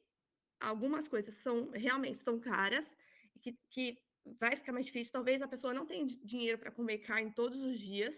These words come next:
mas, se a gente der informação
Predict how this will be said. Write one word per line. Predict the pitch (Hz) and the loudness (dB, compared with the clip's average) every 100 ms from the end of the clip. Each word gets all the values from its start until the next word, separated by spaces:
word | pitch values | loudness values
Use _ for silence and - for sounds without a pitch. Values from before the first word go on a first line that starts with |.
| - _ _ _ _ _ _ _ _ | -12 _ _ _ _ _ _ _ _
mas, | 330 339 285 - 403 - _ _ | 0 4 6 4 -2 -6 _ _
se | - - | -10 -2
a | 277 | 0
gente | 381 - - _ _ _ - | 0 -2 -14 _ _ _ -10
der | 208 202 302 508 | 2 8 10 8
informação | 330 226 190 - 277 - - | 4 0 0 -2 -2 -2 -4